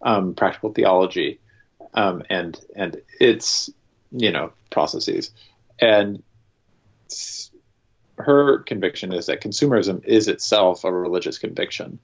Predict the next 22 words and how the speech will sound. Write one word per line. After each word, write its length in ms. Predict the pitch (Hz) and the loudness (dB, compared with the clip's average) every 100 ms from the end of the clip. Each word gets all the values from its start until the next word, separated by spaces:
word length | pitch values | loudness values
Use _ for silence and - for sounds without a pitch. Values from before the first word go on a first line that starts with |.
| - _ _ _ - | -20 _ _ _ 0
And 540 | 110 104 98 95 - - _ _ _ _ | 2 4 2 0 -6 -16 _ _ _ _
here 360 | - 143 131 104 | 2 6 8 8
you 200 | 101 98 | 4 2
see 400 | - 120 110 98 | 0 2 2 4
the 220 | 98 - - | 2 0 -4
two 180 | - 117 | -2 -2
different 360 | 107 104 92 | 2 0 0
types 180 | 92 85 | -2 -2
of 80 | 87 | -2
religious 340 | 87 85 - | -2 -2 -4
convictions 600 | - 85 82 - 82 80 | -6 -4 -4 -4 -8 -6
sort 260 | - - 85 | -2 2 2
of 140 | 80 - - - _ | 2 -2 -18 -20 _
beginning 420 | - 120 117 98 90 | 2 4 4 4 0
to 60 | |
play 300 | 87 82 82 | 0 0 0
against 300 | 82 80 - | 0 -4 -4
each 140 | 73 - | -4 -4
other. 160 | - | -2
And 120 | 95 | 0
I 60 | 101 | 0
think 260 | - 117 | 0 -2